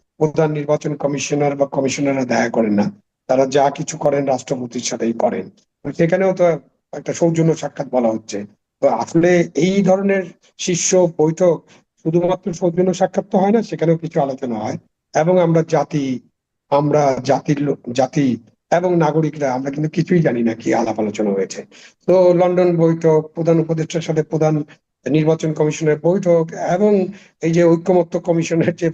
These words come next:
বৈঠক, জামাতে ইসলামী এবং অন্যান্য ইসলামী দলের যেসব দাবি, এনসিপির যে সমস্ত দাবি আবার নতুন করে সারফেস করা হচ্ছে, এসব কারণে কিন্তু এরকম ধারণাই মানুষের মনে,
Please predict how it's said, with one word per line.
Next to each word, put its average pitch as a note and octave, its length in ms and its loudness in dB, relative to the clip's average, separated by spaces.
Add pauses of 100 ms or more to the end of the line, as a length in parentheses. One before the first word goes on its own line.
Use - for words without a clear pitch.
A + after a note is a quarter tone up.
বৈঠক, D#3+ 420 2 (400)
জামাতে E3 360 0
ইসলামী E3 380 -2
এবং D#3+ 400 0
অন্যান্য E3 280 2
ইসলামী E3 400 2
দলের D#3 300 2 (340)
যেসব D#3 320 0
দাবি, D3+ 440 0 (100)
এনসিপির E3 520 0
যে D#3+ 140 0
সমস্ত D#3+ 320 -6
দাবি D#3+ 380 4 (300)
আবার D#3 220 2
নতুন D#3 260 -2
করে E3+ 220 0
সারফেস E3+ 440 -2
করা E3+ 220 2
হচ্ছে, E3 340 0 (360)
এসব G3+ 300 0
কারণে G#3 320 2
কিন্তু G#3 300 -2
এরকম F#3 400 0
ধারণাই E3+ 420 2
মানুষের D#3 440 -2
মনে, D3+ 320 0